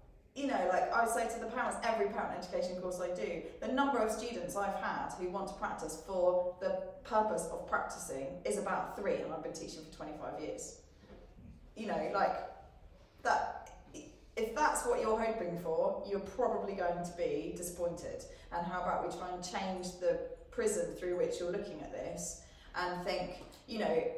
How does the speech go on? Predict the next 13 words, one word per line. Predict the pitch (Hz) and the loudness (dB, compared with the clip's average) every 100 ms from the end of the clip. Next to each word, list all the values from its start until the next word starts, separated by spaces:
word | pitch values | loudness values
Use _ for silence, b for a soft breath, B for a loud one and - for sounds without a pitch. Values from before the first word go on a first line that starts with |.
| - - | -6 0
if | 220 | 2
your | 220 220 | 2 0
child | - 233 233 202 | 2 4 4 4
didn't | 202 185 | 2 -2
want | 180 | 0
to | |
brush | 196 196 | 0 0
their | 190 180 | 0 0
teeth, | 180 208 180 | 0 -4 -6
would | 180 | -6
you | 202 | -4
be | 202 | 0
like, | 208 | 0